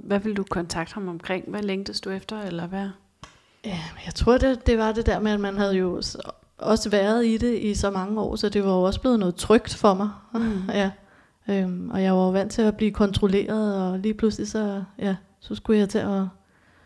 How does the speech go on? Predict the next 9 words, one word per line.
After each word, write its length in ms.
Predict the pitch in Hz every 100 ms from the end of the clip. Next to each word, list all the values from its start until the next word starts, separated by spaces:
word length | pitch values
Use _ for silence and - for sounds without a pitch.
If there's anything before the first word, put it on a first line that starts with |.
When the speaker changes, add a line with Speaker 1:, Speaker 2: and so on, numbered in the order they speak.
| _ -
Speaker 2:
at 100 | 202
finde 240 | 196 196
ud 40 |
af, 280 | 202 202 202 214
af 100 | 214
alting 440 | 220 - 220 214
selv, 300 | - 202 -
og, 360 | 196 190 190 196 -
ja, 140 | -